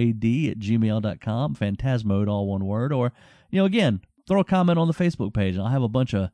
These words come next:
pictures up right after this is gone live and, uh, maybe a trailer for it too.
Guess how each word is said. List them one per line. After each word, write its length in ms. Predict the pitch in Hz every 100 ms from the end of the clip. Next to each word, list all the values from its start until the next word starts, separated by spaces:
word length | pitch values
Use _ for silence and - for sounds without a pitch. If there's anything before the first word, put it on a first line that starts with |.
| _ _ _ _
pictures 380 | - 139 135 113
up 240 | 120 120 -
right 260 | - 123 131
after 220 | 127 120
this 240 | 120 120 -
is 320 | 110 95 - _ 143
gone 340 | 123 127 123
live 500 | 123 123 127 143 135
and, 400 | 107 107 110 110
uh, 160 | 117 120
maybe 280 | 156 160 151 - -
a 60 | 135
trailer 320 | - 151 135
for 220 | - 139
it 80 | -
too. 200 | 147